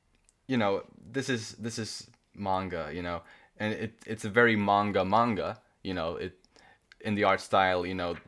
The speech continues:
noses look very, like, much like they generally do in manga, like, not necessarily realistic noses,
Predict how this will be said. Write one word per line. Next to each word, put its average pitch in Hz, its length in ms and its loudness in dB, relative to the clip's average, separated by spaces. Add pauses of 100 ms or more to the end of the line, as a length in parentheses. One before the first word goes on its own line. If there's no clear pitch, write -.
(180)
noses 98 600 -4
look 92 240 -6
very, 92 400 -2 (140)
like, 90 240 -6
much 90 260 -8
like 90 180 -4
they 90 180 -6 (220)
generally 95 440 -4
do 90 200 -6
in 90 100 -4
manga, 87 440 -4
like, 87 220 -6
not 90 180 -4
necessarily 87 640 -6 (560)
realistic 87 720 -8
noses, 90 640 -8